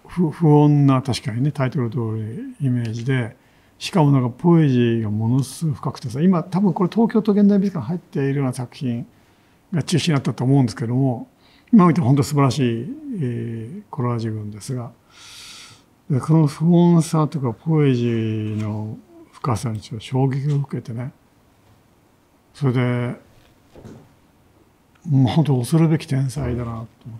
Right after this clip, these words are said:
てさ。で、僕はその後、すぐにあの、国立国際美術館のせ-、文化庁にできた設立準備室に入るんですけども、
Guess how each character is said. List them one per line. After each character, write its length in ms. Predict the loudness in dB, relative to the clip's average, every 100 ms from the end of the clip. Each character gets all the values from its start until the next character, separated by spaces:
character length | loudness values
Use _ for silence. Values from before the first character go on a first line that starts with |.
| _
て 60 | _
さ。 180 | -20 -20 _ _ _ _ _ _ _ _ _ _ _ -2
で、 80 |
僕 140 | 2 4
は 80 | 4
そ 120 | 6
の 180 | 6 4
後、 760 | 4 4 4 2 0 -2 -8 _ _ _ _ _ _ _ _
す 280 | -14 0 4
ぐ 240 | 6 6 4
に 240 | 2 -2
あ 100 | -4
の、 480 | -6 -6 -8 -12 -16 _ _ _
国 180 | -2 0
立 100 | 0
国 120 | -4 -4
際 140 | -4
美 80 | -4
術 120 | -4
館 120 | -8
の 100 | -10
せ-、 180 | -8 -10 -6
文 200 | -4 0
化 120 | 0
庁 100 | 0
に 60 | -2
で 80 | -4
き 60 |
た 100 | -8
設 260 | -4 -4 -2
立 200 | -6 -2
準 140 | 0
備 80 | 0
室 100 | 0
に 60 | -4
入 180 | -4
る 60 | -4
ん 40 |
で 60 | -8
す 60 | -8
け 80 |
ど 60 | -2
も、 300 | 0 -2